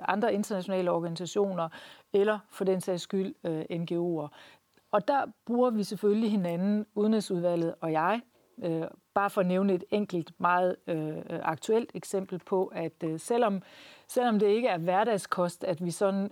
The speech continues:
øh, går ind i et land og går ud af et land, fordi det er under alle omstændigheder uhensigtsmæssigt at have sådan en stop and go,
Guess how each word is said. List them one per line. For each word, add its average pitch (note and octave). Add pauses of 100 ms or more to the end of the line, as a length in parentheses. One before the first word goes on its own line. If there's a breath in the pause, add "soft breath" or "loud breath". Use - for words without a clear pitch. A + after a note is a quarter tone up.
øh, D#3 (460)
går F#3
ind A3+
i G3
et F3+
land G3
og F3
går D#3
ud A#3
af G3
et F3
land, F#3
fordi E3 (120)
det G3+
er D#3+ (280)
under E3
alle F3
omstændigheder F3
uhensigtsmæssigt F3
at E3
have F3
sådan E3+
en D#3+
stop F3
and F3
go, F#3+